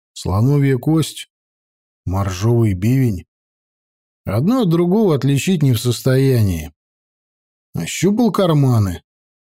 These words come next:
В одном из них нашлась горсть патронов,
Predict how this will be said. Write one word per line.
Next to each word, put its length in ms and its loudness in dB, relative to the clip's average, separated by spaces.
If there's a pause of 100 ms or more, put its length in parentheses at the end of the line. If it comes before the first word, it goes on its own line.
(300)
В 200 -6
одном 420 2
из 100 -2
них 240 0
нашлась 500 0
горсть 380 0
патронов, 800 0